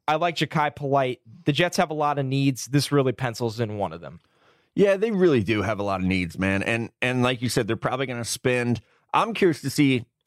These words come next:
Speaker 2: if they spend at edge rusher, if they do go pay a Dante Fowler, a guy they actually tried to trade for back in the summer and, and just weren't able to get it done.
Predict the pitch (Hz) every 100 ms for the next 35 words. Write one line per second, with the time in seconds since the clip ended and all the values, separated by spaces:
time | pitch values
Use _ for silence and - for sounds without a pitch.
0 | - 139 - 131 104 - - 139 131 -
1 | 113 113 - 101 92 87 - 82 - 123
2 | 160 135 131 143 135 127 113 - 120 107
3 | 87 104 104 107 - 101 104 95 98 117
4 | 120 156 180 175 160 170 151 127 - 139
5 | 175 117 98 104 104 107 98 127 117 110
6 | 82 104 - _ _ 123 101 123 135 -
7 | 120 117 107 104 110 85 127 131 127